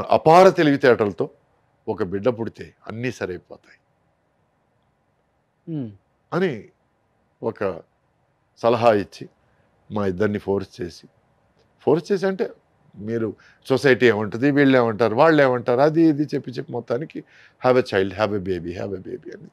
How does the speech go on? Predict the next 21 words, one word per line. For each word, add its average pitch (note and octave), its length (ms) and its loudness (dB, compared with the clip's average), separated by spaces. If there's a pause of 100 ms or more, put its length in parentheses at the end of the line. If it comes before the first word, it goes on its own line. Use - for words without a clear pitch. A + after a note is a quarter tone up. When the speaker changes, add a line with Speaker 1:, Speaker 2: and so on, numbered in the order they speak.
Speaker 1:
సరే, C#3+ 100 -6
ఓకే, G#2 280 -10
ఇద్దరం G#2 260 -8 (640)
ఓకే. C#3 200 -2 (240)
ఒకరంటే D#3+ 420 0
ఒకరికి D#3 360 2
ఇష్టమే, B2 300 -2
కానీ F3 340 -6 (460)
ఎక్కడో - 420 6 (640)
మా, D3+ 260 4
మా C3+ 580 2
దారులు C3+ 520 6 (400)
వేరవుతున్నాయి. B2 720 2
సరే, D3+ 200 2
ఓకే, D3+ 260 2
we'll A#2+ 200 -2
make C3 200 -2
one B2 160 -4
last A2+ 440 0
minute A#2 200 -4
effort, G2+ 300 -4